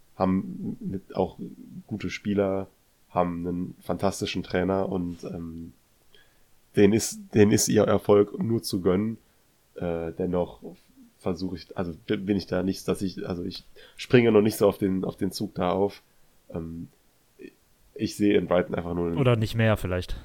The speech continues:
Speaker 1: Ja, <laughs> ich, ich sehe in Brighton einen sehr, sehr schweren Gegner jetzt am Wochenende. Einen spielerisch
Speaker 2: Ja.
Speaker 1: unfassbar starken und vor allem auch disziplinierten Gegner.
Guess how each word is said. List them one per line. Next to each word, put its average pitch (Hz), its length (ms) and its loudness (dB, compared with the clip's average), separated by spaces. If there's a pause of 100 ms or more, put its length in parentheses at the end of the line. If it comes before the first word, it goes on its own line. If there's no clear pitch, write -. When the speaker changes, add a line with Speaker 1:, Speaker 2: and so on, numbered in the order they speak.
(200)
Speaker 1:
Ja, 87 260 4 (440)
<laughs> 156 440 -16
ich, 95 260 -2
ich 104 160 -4
sehe 107 120 2
in 107 120 -2
Brighton 92 520 0
einen 87 300 -6
sehr, 90 440 -2
sehr 90 600 -4
schweren 85 500 -4
Gegner 87 340 -4
jetzt 87 180 -6
am 92 140 -4
Wochenende. 101 580 2 (720)
Einen 92 280 -2
spielerisch 104 640 -2
Speaker 2:
Ja. 101 260 -6
Speaker 1:
unfassbar 135 840 -2
starken 107 600 0
und 107 160 -2
vor - 160 -2
allem 98 160 2
auch 92 120 -6
disziplinierten 101 1000 -4 (640)
Gegner. 101 480 -2